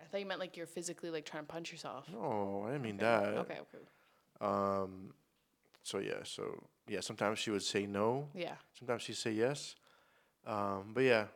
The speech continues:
Speaker 2: when she would say yes, then, yeah, it definitely was a lot easier to just, "Okay, I'm going here.
Speaker 1: Mm-hmm.
Speaker 2: Bye. Come home at this time."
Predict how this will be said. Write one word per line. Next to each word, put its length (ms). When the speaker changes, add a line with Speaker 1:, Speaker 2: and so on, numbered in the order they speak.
Speaker 2:
when 120
she 120
would 140
say 140
yes, 280
then, 180
yeah, 120
it 80
definitely 340
was 360
a 40
lot 240
easier 360
to 120
just, 400
"Okay, 180
I'm 140
going 240
here. 380
Speaker 1:
Mm-hmm. 320
Speaker 2:
Bye. 260
Come 140
home 140
at 80
this 140
time." 380